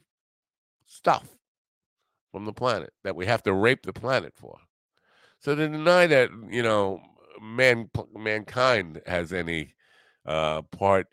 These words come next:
in what's going on with the environment and the planet, uh,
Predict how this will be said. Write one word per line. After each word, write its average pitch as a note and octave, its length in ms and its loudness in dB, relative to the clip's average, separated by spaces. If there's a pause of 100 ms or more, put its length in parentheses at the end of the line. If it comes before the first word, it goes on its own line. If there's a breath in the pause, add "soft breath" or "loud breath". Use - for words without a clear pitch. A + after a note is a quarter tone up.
in F2+ 380 -4
what's F2+ 240 -8
going F2 380 -4
on E2+ 300 -6
with E2 160 -12
the E2+ 200 -8
environment G2 680 -2
and F2+ 180 -8
the E2 60 -12
planet, F2+ 420 -6 (1900)
uh, F#2+ 520 2